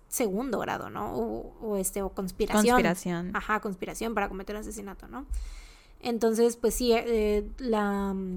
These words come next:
Speaker 1: sus abogados argumentaron esto, que no había evidencia física. Y en noviembre del dos mil veinte se le revocó la sentencia de asesinato en primer grado, pero, pues, aún así se quedó con la sentencia de treinta años por conspiración para cometer asesinato.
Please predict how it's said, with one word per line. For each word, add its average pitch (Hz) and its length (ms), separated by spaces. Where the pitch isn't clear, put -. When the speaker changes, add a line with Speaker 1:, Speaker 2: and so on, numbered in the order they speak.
Speaker 1:
sus 226 160
abogados 214 420
argumentaron 196 560
esto, 220 200
que 240 100
no 202 60
había 202 100
evidencia - 320
física. 277 420
Y 254 100
en 262 80
noviembre 269 340
del 247 100
dos 208 120
mil 202 160
veinte 277 380
se 247 120
le 208 140
revocó 196 640
la 214 140
sentencia 202 640
de 202 260
asesinato 196 460
en 196 40
primer 190 240
grado, 240 380
pero, 269 260
pues, 285 180
aún 220 200
así 220 180
se 220 160
quedó 214 240
con 214 140
la 214 80
sentencia 202 520
de 202 120
treinta 214 480
años 233 340
por - 160
conspiración 202 640
para 220 180
cometer 190 340
asesinato. - 540